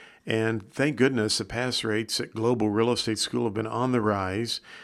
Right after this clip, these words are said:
But I, I was talking to a student over the weekend, and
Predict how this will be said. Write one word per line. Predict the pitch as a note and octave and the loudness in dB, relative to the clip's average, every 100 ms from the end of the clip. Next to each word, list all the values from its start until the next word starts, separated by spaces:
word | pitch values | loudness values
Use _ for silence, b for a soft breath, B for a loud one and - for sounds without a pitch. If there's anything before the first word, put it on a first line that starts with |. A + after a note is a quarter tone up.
| B B B _ | B B B _
But | C#3 - | -2 0
I, | E3 | -2
I | D3+ D#3 | 0 2
was | D3 - | 0 2
talking | G#3 A3 A#3 | 2 2 0
to | C#4 E3 | 4 4
a | B2 | 4
student | - B2+ A2+ G#2+ | 2 0 2 2
over | G#2 G2 | 2 0
the | G2 | -2
weekend, | G#2 G2+ G#2 F#2+ F#2+ F#2+ - | -2 -4 -6 -6 -8 -10 -12
and | C3+ A#2+ A#2 A2+ | -6 -4 -2 -4